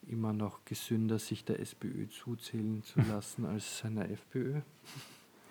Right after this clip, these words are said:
Speaker 1: Ähm, und dieses Motiv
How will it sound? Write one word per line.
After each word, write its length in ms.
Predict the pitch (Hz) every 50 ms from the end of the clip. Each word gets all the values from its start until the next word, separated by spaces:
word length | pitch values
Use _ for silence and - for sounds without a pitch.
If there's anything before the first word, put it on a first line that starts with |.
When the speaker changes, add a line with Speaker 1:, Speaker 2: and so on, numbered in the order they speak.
| - - - - - - - - - - - - - - - - - -
Speaker 1:
Ähm, 540 | 117 107 107 107 107 107 107 107 107 107 92 - 107 107 104 - 107 - - - - - - - - - - - - - - - - - - - - - - - - - - - -
und 320 | 123 120 120 117 - - - - - - - - - - - -
dieses 300 | 160 151 143 165 - -
Motiv 640 | 165 147 139 - - 151 160 185 175 - - -